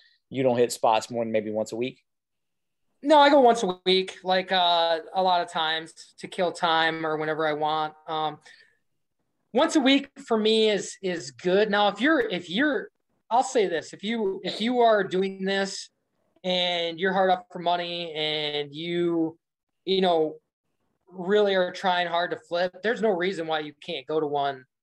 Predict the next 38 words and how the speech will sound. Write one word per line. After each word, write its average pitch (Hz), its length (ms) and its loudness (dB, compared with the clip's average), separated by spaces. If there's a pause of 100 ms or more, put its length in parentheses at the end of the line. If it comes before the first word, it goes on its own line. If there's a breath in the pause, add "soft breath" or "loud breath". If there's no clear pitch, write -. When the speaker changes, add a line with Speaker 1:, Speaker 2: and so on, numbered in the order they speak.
(640)
Speaker 2:
as 156 120 -4
often 165 480 4
as 127 160 -2
you 131 60 -6
want. 131 340 -4 (140)
Um, 135 580 -4
you 160 80 -6
know, 139 320 0 (720 soft breath)
they 214 100 4
restock 214 580 4
every 180 180 2
day. 165 320 6
I 156 60 4
mean, 165 140 -2
if 160 140 -2
you're 220 240 0
flipping 220 260 -2
stuff 208 240 -2
on 175 120 0
Marketplace 208 540 -2
and 180 80 -10
you're 214 100 -4
doing 196 260 -2
this 196 420 -4
and 165 140 -10 (260)
you're 220 140 4
driving 208 420 6
around, 202 520 4
and, 175 100 2
I 175 80 2
mean, 175 200 -6
there's 185 260 -2
no 208 80 2
reason 190 320 0
why 170 140 2
you 175 160 -8
can't 180 380 -6
map 165 340 -2